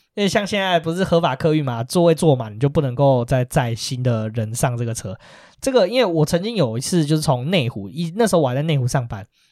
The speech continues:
然后就是坐这个国道客运，然后到林口去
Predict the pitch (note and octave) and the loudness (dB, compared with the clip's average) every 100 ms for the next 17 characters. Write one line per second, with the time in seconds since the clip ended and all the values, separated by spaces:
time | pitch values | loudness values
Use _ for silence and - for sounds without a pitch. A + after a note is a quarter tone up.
0 | _ D3+ D#3 D#3+ E3 D#3 F3+ D3+ C#3+ D3 | _ 2 2 2 0 0 2 2 2 0
1 | C3 B2 A#2 - - - - - E3 E3+ | 0 0 -2 -6 -18 -20 -8 0 2 4
2 | F3+ D#3 C#3+ A2+ _ C#3 D3+ D#3+ D3 C3 | 2 2 -2 -4 _ -8 0 4 4 4
3 | B2 C3 D3 D3+ A#2+ - A2 | 2 0 2 2 0 -6 -6